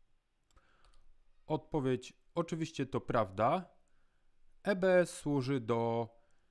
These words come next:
e, wykonywania zaplanowanych, dowol-, zaplanowanych migawek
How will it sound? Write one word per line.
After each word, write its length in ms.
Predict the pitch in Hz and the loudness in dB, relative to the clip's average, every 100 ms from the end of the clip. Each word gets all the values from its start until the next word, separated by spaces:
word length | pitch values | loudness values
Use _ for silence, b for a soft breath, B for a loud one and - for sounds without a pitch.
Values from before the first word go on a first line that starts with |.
| _ - | _ -8
e, 380 | 110 104 104 - _ _ _ _ _ _ _ _ _ _ | -4 -4 -4 -8 _ _ _ _ _ _ _ _ _ _
wykonywania 720 | 113 156 175 175 135 151 151 135 | -4 -2 2 2 2 0 -2 -2
zaplanowanych, 1000 | 117 - 131 123 123 131 156 131 - - _ _ _ - | -2 -2 -2 -2 -2 -2 -2 -4 -10 -20 _ _ _ -16
dowol-, 500 | 104 131 120 160 175 - - _ - - - - | -4 -2 2 2 2 -4 -20 _ -20 -20 -20 -8
zaplanowanych 800 | 120 143 156 147 127 151 127 107 | -6 0 2 2 2 0 0 -6
migawek 680 | 107 110 151 208 208 - | -2 2 2 0 -6 -12